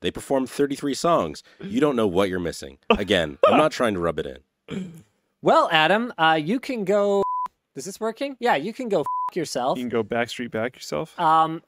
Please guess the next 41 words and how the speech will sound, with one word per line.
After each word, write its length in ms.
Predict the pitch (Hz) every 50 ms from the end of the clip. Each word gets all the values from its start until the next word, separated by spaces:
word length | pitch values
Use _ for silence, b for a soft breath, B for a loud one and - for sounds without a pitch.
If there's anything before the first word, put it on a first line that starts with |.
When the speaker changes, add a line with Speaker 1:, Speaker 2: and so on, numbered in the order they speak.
| _ _
Speaker 2:
I 260 | 170 185 226 226 214
am 200 | 202 185 170 160
going 560 | - 175 196 214 185 160 143 135 135 143 147 - _ -
this 160 | 165 151 151
summer. 440 | - - 170 160 147 113 95 92 - _ _ _ _ _ _ _ _ _ _ _ _
Yvonne 540 | _ - 180 180 160 175 175 190 190 190 202
accidentally 680 | 196 180 165 180 - - - 180 185 190 185 190 165 160
spoiled 460 | 156 - - 165 170 170 185 180 151
the 80 | 165
surprise. 880 | 156 - - 156 - - 160 160 147 143 131 127 135 151 143 - - - _ -
Speaker 3:
Oh. 280 | 156 196 240 185 123 - _ _
Speaker 2:
But 280 | 151 127 160 156 156 156
I 140 | 151 156
have 180 | 156 160 160 147
a 60 | 151
surprise 680 | 147 - - 156 - - 170 160 170 175 170 170 160 -
birthday 400 | - - - 151 - - 156 143
present, 540 | 139 - 147 131 131 135 120 135 131 139 139 -
and 200 | 156 139 143 -
it 180 | - 147 143
is 280 | 147 143 143 143 131 -
Speaker 3:
Is 140 | 135 127 120
it 100 | 127 110
gonna 300 | 127 127 127 120 117 117 -
Speaker 2:
that 100 | - 160
I'm 220 | 160 156 156 156 156
finally 720 | - - - 185 170 175 170 165 160 156 147 135 120 113 _
going 220 | - 160 156 151
to 60 | 147 131
see 120 | - 160
the 80 | 143 143
Backstreet 400 | 143 139 139 - - 156 147 123
Boys. 320 | 123 120 110 107 104 -
Speaker 3:
Now, 400 | 127 123 123 123 120 120 123 - -
we 180 | - 127 123 117
have 180 | 123 127 120 113
said 320 | - - 151 143 143 127
that 120 | 131 131 -
we're 320 | - 127 123 120 120 - -
at 160 | - 139 120
least 420 | - 123 123 120 - - - -